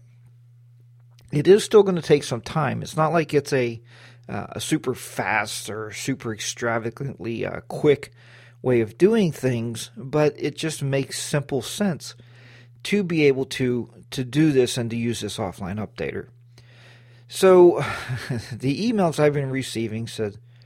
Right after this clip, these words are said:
"Hey, let me tell you, Jack, what about W sus? Uh, you know, the update server. Or what about S C C M?" And that's kind of what we're gonna touch base on tonight, I think, a little bit,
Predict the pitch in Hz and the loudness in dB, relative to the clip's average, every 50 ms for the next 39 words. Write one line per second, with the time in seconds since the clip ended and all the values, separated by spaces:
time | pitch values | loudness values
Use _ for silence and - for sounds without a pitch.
0 | - - - - - - - - - - - - 226 190 123 - - - _ _ | -20 -20 -20 -20 -20 -20 -20 -20 -20 -10 -4 0 0 0 0 -2 -6 -12 _ _
1 | - _ _ _ _ - - 185 - - - - 208 190 180 147 135 127 - 117 | -20 _ _ _ _ -10 -6 -6 -4 -4 -4 -2 0 0 2 2 0 0 0 -2
2 | 113 117 135 - - 185 233 254 233 214 202 - - 190 202 202 202 170 139 - | -2 -2 -2 -2 -2 -2 -2 -2 -2 -4 -2 0 0 0 0 0 0 -2 -2 -2
3 | - - 110 90 - - - - - - - - - _ - - - 135 131 131 | -4 -6 -6 -8 -8 -12 -14 -16 -18 -20 -20 -20 -20 _ -20 -12 -8 -6 -4 -4
4 | 120 123 160 147 131 120 127 127 127 131 - 143 143 - - 147 147 151 - - | -4 -4 -4 -2 0 0 0 0 -2 -4 -2 -2 -2 0 0 -2 -2 -2 -4 -6
5 | - 226 262 254 - 101 98 - - - - - - - - - - - - 151 | -6 -4 -4 -6 -6 -8 -12 -12 -16 -20 -20 -20 -20 -20 -20 -20 -18 -8 -4 0
6 | 151 156 147 160 185 233 190 185 180 175 165 - - - - 160 156 - - - | 0 0 2 2 2 2 2 2 2 0 -2 -4 -6 -4 -4 -4 -4 -4 -4 -4
7 | 185 - - - 170 156 170 196 156 110 107 104 - - - - _ _ _ - | -4 -4 -4 -6 -4 -2 -2 -2 -2 -4 -6 -10 -14 -20 -20 -20 _ _ _ -8
8 | 151 160 196 220 - - - 262 262 269 247 196 214 214 202 175 185 170 156 - | -6 -4 -4 -6 -6 -6 -6 -4 -4 -2 -2 -2 -2 0 2 2 2 2 2 0
9 | - - 151 - - - 175 196 214 - - 143 123 120 - - 120 101 107 107 | 0 -4 -4 -2 -2 0 0 0 0 0 -2 -6 -6 -6 -6 -6 -6 -4 -4 -4
10 | 101 98 101 - 120 117 - 117 113 113 107 104 104 110 123 156 - - | -6 -6 -8 -8 -10 -10 -8 -6 -4 -4 -4 -4 -4 -2 -4 -4 -4 -6